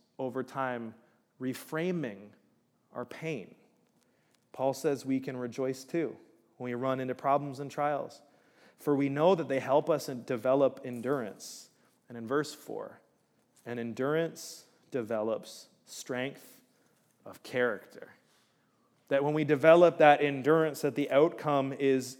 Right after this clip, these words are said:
increased strength of character. You know what character is? Character is when we choose to do the right thing consistently.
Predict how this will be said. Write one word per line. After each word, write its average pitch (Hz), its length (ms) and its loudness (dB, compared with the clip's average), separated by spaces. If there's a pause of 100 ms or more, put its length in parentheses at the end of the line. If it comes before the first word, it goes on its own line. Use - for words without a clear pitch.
increased 143 640 -2
strength 147 540 -2 (400)
of 135 480 6 (520)
character. 160 600 4 (1040)
You 117 100 -8
know 139 60 -2
what 143 120 -4
character 160 420 2
is? 160 580 0 (600)
Character 139 480 0
is 131 140 -2
when 131 160 -8
we 127 100 -4
choose 135 460 -2
to - 100 -14
do 120 420 -4
the 120 140 -8
right 123 340 -2
thing 110 400 -12 (600)
consistently. 107 840 -8